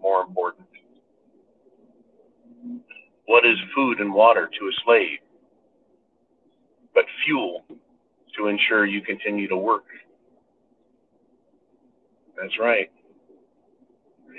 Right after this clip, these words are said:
In a world run by liars and controlled by evil,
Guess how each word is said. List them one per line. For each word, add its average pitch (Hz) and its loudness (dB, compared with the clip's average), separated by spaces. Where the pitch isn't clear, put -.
In 107 0
a 107 4
world 117 4
run 113 4
by 98 4
liars 101 2
and 95 -10
controlled 107 0
by 90 0
evil, 107 -4